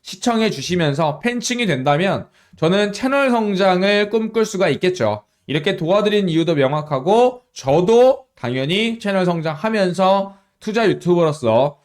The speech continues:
좀 더 성장할 수 있는 기회를 갖게 될 겁니다.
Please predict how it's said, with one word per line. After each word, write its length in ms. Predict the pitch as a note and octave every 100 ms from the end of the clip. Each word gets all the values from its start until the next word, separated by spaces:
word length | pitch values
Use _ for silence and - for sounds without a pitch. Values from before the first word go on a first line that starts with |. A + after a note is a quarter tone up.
| _
좀 180 | B2+ C3+
더 100 | C#3+
성장할 500 | F3+ F#3+ G3+ F#3+ F3+
수 120 | F3
있는 280 | D3+ D3 - -
기회를 680 | - C#3+ G3 D3 C#3 D3 - _
갖게 280 | C3 C3 D#3
될 160 | B2+
겁니다. 400 | B2 B2 G#2+ F#2+